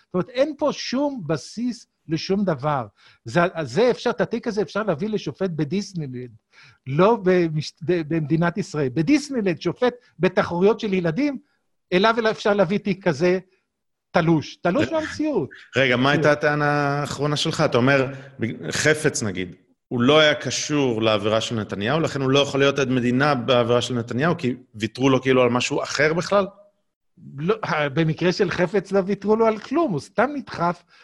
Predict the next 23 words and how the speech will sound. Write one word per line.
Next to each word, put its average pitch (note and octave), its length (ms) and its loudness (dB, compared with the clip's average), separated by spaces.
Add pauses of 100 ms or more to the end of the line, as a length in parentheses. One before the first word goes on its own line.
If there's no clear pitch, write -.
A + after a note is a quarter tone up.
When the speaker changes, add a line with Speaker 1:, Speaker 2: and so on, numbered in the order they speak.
(140)
Speaker 1:
בעניין, E3+ 500 2
והערב F3 420 2
גם D#3+ 180 0
ייחשף, D#3+ 600 -4 (480)
אה, D3+ 40 -2
אה, D3 720 -6
אה, C#3+ 60 -8
השקרים E3 640 -2
נוספים D#3+ 540 -4
שלו D3+ 340 -6
על D3 100 -6
ידי, C3 280 -6 (500)
אה, C3+ 220 -10
ערוץ D#3+ 300 2
עשרים, F#3 320 0
אני D3 140 -2
מכיר D3+ 340 -6
את D3 120 -8
השקרים B2+ 500 -8
האלה. A3 180 -8 (500)
זאת D3+ 180 -6
אומרת, A3+ 400 2 (100)
מדובר E3 420 2